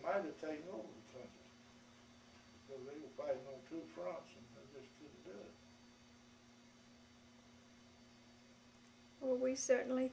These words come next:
Speaker 2: thank you for all you've done to help keep us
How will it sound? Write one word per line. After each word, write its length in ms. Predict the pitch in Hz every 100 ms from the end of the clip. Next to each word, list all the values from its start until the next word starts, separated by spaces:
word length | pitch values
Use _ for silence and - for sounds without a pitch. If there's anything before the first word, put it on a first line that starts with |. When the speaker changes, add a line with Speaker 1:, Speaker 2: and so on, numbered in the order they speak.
| -
Speaker 2:
thank 280 | 262 262
you 120 | 262 254
for 60 | -
all 160 | 233 240
you've 300 | 240 240 -
done 340 | 247 262 247
to 160 | 254 214 214 - - - - - - - - - -
help 240 | 233 - -
keep 240 | 240 -
us 240 | 247 254